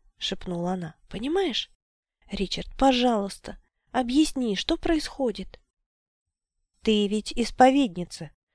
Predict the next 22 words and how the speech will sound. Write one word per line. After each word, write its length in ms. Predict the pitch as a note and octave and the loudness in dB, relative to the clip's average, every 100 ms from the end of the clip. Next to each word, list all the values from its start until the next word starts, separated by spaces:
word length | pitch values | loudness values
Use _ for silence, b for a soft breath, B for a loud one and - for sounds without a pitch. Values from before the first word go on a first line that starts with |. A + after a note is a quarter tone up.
| _ - | _ 2
Ты 180 | D4+ C#4 | 4 6
знаешь, 400 | D#4 E4 A3+ - | 6 6 4 2
насколько 480 | G#3+ - A3+ - | 0 0 0 0
по-разному 680 | G#3+ A3+ A3+ C4+ A3 G3+ G3 | 6 8 8 8 4 -2 -2
заключаются 720 | F#3+ - G3+ - G#3+ G#3 B3 | -2 -4 -2 2 2 2 -2
браки. 500 | A3+ B3 F#3 - - - - _ _ _ _ | 0 2 0 -4 -10 -10 -16 _ _ _ _
Кроме 320 | A#3 A#3 G#3+ | 6 8 6
тебя, 340 | G#3 G3+ C4 | 0 8 8
все 220 | B3 - A3 | 8 2 2
исповедницы 760 | - G3+ G#3 C4 G3 - G3 | 4 4 4 0 -2 -2 0
выбирали 480 | G3+ G#3 A#3 B3+ A#3 | 4 6 8 8 6
себе 300 | - G#3+ A3+ | 2 0 0
супругов, 640 | - - C4 C4+ F3+ - _ _ - | -2 -2 -2 -2 -4 -8 _ _ -2
исходя 500 | C4 - D4 C4+ C4+ | 0 6 6 8 6
из 100 | A#3+ | 6
своих 280 | A#3 A#3 - | 4 4 4
собственных 580 | D#4 - - F3+ F#3+ | 0 -2 -4 -2 0
соображений, 840 | - A3 G#3+ B3 B3 A3+ E3+ D#3 - _ _ _ | 6 6 8 6 4 2 0 -6 -14 _ _ _
только 340 | - G#3 - A3 | 2 2 4 2
не 120 | A#3 | 2
по 100 | A#3+ | 2
любви. 460 | B3+ C4 C4+ A#3 | 2 2 0 -2